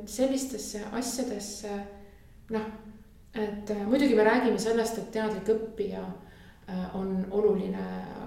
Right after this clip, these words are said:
asi, mida, mida kujundada, aga näiteks neljandas, viiendas või siis, ähm, mingisuguses siukses trotslikus teismeeas, võib-olla ta ei peagi teadma alati, et ta õppis.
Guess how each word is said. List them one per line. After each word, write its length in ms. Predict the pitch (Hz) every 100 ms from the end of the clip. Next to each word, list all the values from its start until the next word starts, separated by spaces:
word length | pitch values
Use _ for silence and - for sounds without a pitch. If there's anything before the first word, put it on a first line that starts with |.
| -
asi, 240 | 196 185 190
mida, 280 | 190 190 185
mida 200 | 185 190
kujundada, 680 | 190 220 196 180 - - 185 - - - - -
aga 320 | 190 190 190
näiteks 640 | 196 202 196 185 - -
neljandas, 460 | 208 240 226 - -
viiendas 600 | 220 254 214 190 185 - 185
või 380 | 226 247 208 185
siis, 640 | - 202 190 180 - - 190
ähm, 400 | 190 190 185 180 - - - - - -
mingisuguses 640 | 190 202 208 202 190 185 208
siukses 320 | 202 202 170
trotslikus 640 | 220 233 - 220 - 175 -
teismeeas, 840 | 247 254 202 202 202 196 190 - - - - -
võib-olla 240 | 285 285
ta 80 | 269
ei 80 | 240
peagi 380 | 233 202 180 -
teadma 360 | 165 - 170 90
alati, 320 | 170 - -
et 140 | -
ta 80 | -
õppis. 440 | - - - -